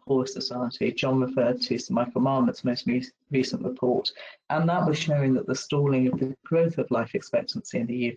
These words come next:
K since twenty ten has been harder and faster than in most comparable nations. And in this context, covid has hit the communities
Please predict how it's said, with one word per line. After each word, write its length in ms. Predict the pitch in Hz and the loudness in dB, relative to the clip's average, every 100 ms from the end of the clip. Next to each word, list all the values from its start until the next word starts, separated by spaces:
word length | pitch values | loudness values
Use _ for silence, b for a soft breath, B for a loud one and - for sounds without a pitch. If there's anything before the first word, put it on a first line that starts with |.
| - | -6
K 160 | 117 | -8
since 340 | 113 - 139 - | -8 -4 -6 -4
twenty 360 | - - - | -4 -4 -4
ten 440 | - - 139 113 - B B B - | -6 -2 0 0 -2 B B B -4
has 140 | 147 | -2
been 160 | 156 151 | 2 0
harder 540 | - 170 165 - 151 | 0 2 2 2 0
and 160 | 147 143 | 2 0
faster 760 | - - 143 143 - - - - - | 0 0 0 -2 -4 -4 -4 -4 0
than 100 | 131 | 2
in 140 | 123 | 4
most 260 | 120 - - | 2 0 -2
comparable 460 | 113 123 117 117 | -2 -2 -4 0
nations. 580 | 113 104 - 98 - - _ _ _ _ _ _ _ - | 0 0 -4 -6 -6 -10 _ _ _ _ _ _ _ -4
And 160 | 151 | 0
in 120 | 160 170 | 4 4
this 200 | 202 - | 4 0
context, 680 | - 117 - - - - | 0 0 0 -4 -4 -6
covid 400 | - 151 151 151 143 | 0 2 2 0 -2
has 120 | 143 | -4
hit 340 | - 139 - - | -2 -2 -2 -12
the 60 | |
communities 640 | - 247 123 123 127 - | -4 -2 -2 -4 -4 -6